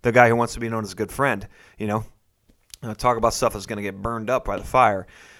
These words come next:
Uh, you know, legacy like that one. Uh, that's all I want on my tombstone. "I was a good friend." Anyway, uh, what I'm talking about, uh, is a popular song by Hillsong,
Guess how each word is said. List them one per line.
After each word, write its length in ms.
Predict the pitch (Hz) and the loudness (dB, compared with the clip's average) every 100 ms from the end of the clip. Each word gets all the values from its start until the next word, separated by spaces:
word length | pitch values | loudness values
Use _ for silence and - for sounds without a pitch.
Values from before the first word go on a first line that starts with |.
| _ | _
Uh, 240 | - 92 82 | -2 -2 0
you 80 | 104 | 0
know, 80 | 98 | 0
legacy 480 | 110 123 110 - 104 | 2 2 -2 -4 -2
like 240 | 104 98 | -2 2
that 240 | 120 113 | 0 0
one. 200 | 64 87 104 _ _ _ _ - | -4 -12 -18 _ _ _ _ -10
Uh, 320 | 92 92 90 | -6 -4 -4
that's 220 | 104 - | -6 0
all 80 | 117 | 0
I 60 | 101 | 0
want 180 | 107 | -2
on 60 | 98 | -4
my 120 | 95 | -6
tombstone. 420 | 92 110 - 87 | -8 -10 -8 -10
"I 100 | 90 | -8
was 120 | 90 90 | -10 -10
a 60 | |
good 160 | 92 82 | -12 -10
friend." 360 | 107 95 - - - _ _ _ _ _ _ _ | -10 -10 -10 -16 -16 _ _ _ _ _ _ _
Anyway, 460 | 117 117 98 92 101 _ _ | -6 -4 -4 -6 -10 _ _
uh, 240 | 107 107 | 2 2
what 340 | 104 101 131 160 | 0 -2 4 4
I'm 80 | 139 | 4
talking 340 | 190 208 165 | 4 4 2
about, 460 | 120 117 107 - _ 117 | 2 4 4 0 _ -2
uh, 340 | 113 107 104 - | 2 2 0 -2
is 240 | 131 120 110 | -4 -2 -4
a 80 | |
popular 480 | - 202 190 170 127 | -4 -2 0 -2 -4
song 460 | 113 - 117 107 104 | -2 0 0 -2 -2
by 320 | 139 190 226 | 0 0 -2
Hillsong, 600 | 123 104 101 - 82 90 | -8 -10 -8 -10 -10 -12